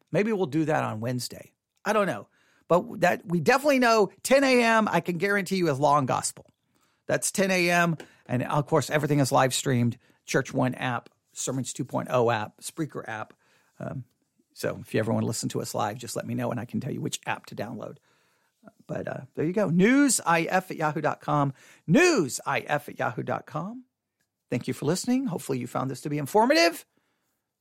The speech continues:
maybe challenging, and you may go, "Man, you sure are jaded and cynical when it comes to much of what's going on in the world of Christianity." I know I have.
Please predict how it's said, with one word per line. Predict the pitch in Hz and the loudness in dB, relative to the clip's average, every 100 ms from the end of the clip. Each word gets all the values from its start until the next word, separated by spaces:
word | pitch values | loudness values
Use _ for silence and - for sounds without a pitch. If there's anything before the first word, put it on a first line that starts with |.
| - | 0
maybe | 294 339 | 2 2
challenging, | 214 240 202 190 185 185 190 - _ _ _ _ _ - | 2 4 4 4 2 2 0 -2 _ _ _ _ _ 0
and | 196 180 | 2 4
you | |
may | 180 185 | 4 2
go, | 160 147 120 - _ _ _ _ | 4 4 4 0 _ _ _ _
"Man, | - 202 294 196 101 - _ _ _ | -2 4 6 4 -2 -12 _ _ _
you | 151 180 | -2 0
sure | - 185 170 | 4 4 4
are | 160 151 | 4 2
jaded | 156 - 165 156 139 127 - _ _ | 0 0 2 4 2 0 -8 _ _
and | 139 131 | -4 -2
cynical | - 196 160 - 135 | 2 4 2 2 2
when | 139 | 2
it | 127 | 0
comes | - 151 139 - | 0 -2 0 -4
to | 135 | 0
much | 139 135 131 | 0 0 -6
of | 104 | -8
what's | - 131 - | -4 -4 -2
going | 131 127 | -2 -2
on | 123 123 | -2 -4
in | |
the | 117 | -4
world | 123 113 | -4 -4
of | - | -6
Christianity." | 110 - - 107 107 - - | -14 -14 -16 -16 -16 -18 -12
I | 135 165 | -8 -4
know | 160 180 | 0 0
I | 135 | -2
have. | - 160 - | -2 -4 -4